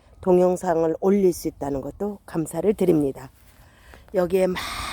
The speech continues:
많은 분들 조국을 위하여 이렇게 누워 계십니다. 백삼십사, 백삼십오,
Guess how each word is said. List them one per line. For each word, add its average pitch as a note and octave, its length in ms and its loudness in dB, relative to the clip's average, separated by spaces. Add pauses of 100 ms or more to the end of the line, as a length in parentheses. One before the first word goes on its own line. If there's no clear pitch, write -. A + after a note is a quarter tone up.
(260)
많은 G#3 280 -2
분들 D#3 480 -6 (1700)
조국을 D3+ 500 -4
위하여 D3 420 -4 (760)
이렇게 D#3+ 280 -8
누워 D3 260 -6
계십니다. C#3 680 -12 (480)
백삼십사, D#3+ 1200 -10 (1500)
백삼십오, D3+ 1300 -8